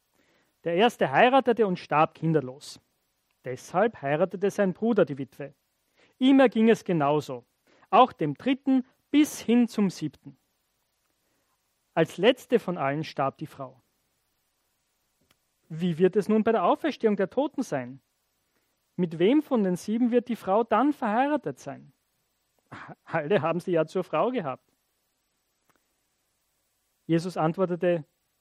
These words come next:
„Ihr irrt euch. Denn ihr kennt weder die Heilige Schrift, noch wisst ihr, wie groß Gottes Macht ist. Wenn die Menschen von den Toten auferstehen werden,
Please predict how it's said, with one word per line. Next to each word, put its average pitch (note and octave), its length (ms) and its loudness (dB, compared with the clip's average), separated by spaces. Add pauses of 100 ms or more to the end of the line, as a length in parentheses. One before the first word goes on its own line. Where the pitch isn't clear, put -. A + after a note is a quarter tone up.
(300)
„Ihr F3 220 -2
irrt E3 260 2
euch. - 360 -16 (1200)
Denn F3+ 100 2
ihr F3+ 100 2
kennt E3+ 380 -2
weder G#3 360 2
die D#3 160 -4
Heilige D3+ 320 -4
Schrift, - 480 -10 (1200)
noch E3 340 -2
wisst G3 360 -6
ihr, F#3+ 120 -2
wie E3+ 120 -10
groß D#3+ 300 -6
Gottes D3 300 -12
Macht B2 300 -12
ist. - 300 -20 (2000)
Wenn F3+ 140 4
die F#3 80 4
Menschen G3+ 400 2
von G3 140 -2
den E3+ 140 -2
Toten A3+ 340 0
auferstehen D#3 640 -2
werden, C3+ 340 -6